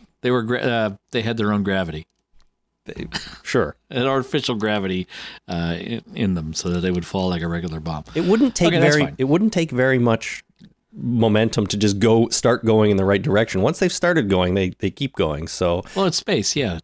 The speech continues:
Speaker 1: Things
Speaker 2: Right?
Speaker 1: just go.
Speaker 2: Right. They just go.
Speaker 1: They just go. Okay, so let's talk about Luke Skywalker.
Speaker 2: Wait a minute. Just while
Speaker 1: Okay.
Speaker 2: we're, while we're on the bombs, then we'll get to Luke Skywalker.
Speaker 1: All right.
Speaker 2: The opening action scene of this movie, you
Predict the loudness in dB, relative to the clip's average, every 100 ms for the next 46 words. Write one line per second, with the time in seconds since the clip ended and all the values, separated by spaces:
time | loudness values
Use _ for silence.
0 | _ -10 -4 -2 -2 -4 -6 -8 _ _
1 | _ -10 -8 -10 _ _ _ _ _ _
2 | _ _ -8 -6 -4 -6 -4 -8 -10 _
3 | _ _ _ _ -6 -4 -2 -4 -8 -8
4 | -6 -4 -2 -2 -2 -2 -2 0 0 0
5 | 2 0 -2 -2 -2 0 -2 -6 -2 2
6 | 4 2 -2 -8 _ _ _ -10 -4 -4
7 | -4 -8 0 2 4 4 4 4 4 4
8 | 2 2 2 2 0 2 2 4 2 0
9 | -2 -2 -2 -2 0 -4 -6 -12 -14 -10
10 | -6 -4 -6 -12 _ _ 0 2 4 4
11 | 4 2 -2 _ _ _ -2 0 2 2
12 | 2 0 0 0 2 2 2 0 0 2
13 | 2 2 0 -4 _ _ _ _ _ -12
14 | -8